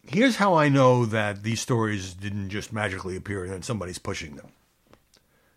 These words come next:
Today, the same day, very similar story in the Washington Post.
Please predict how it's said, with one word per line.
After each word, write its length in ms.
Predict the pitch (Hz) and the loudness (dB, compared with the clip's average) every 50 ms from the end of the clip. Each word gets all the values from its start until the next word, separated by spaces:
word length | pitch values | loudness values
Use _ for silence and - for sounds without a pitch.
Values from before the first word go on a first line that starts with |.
| _ _ _ _ _ _ | _ _ _ _ _ _
Today, 540 | - 139 139 127 131 185 214 202 156 110 101 | 0 2 2 4 6 8 8 8 6 4 2
the 80 | 95 | -2
same 280 | 90 - 147 160 185 185 | -2 0 2 4 4 6
day, 440 | 185 196 175 135 104 87 95 113 127 - _ _ _ _ _ _ - - _ _ _ | 6 6 6 4 4 0 -4 -8 -12 -16 _ _ _ _ _ _ -20 -20 _ _ _
very 360 | 123 110 104 156 160 170 180 | -8 2 4 6 6 6 6
similar 340 | 165 - 175 175 156 147 147 | 4 4 4 4 4 4 2
story 480 | 131 - - 135 120 117 110 107 104 107 - _ _ _ _ | 2 2 2 2 2 2 2 0 -2 -6 -10 _ _ _ _
in 240 | - 147 135 123 120 | -4 -2 0 0 0
the 80 | 120 123 | 0 0
Washington 420 | 113 110 104 101 - - 107 95 | 0 -2 -2 -4 -6 -8 -10 -8
Post. 420 | 90 104 90 - - - - - | -6 -8 -8 -8 -10 -16 -20 -20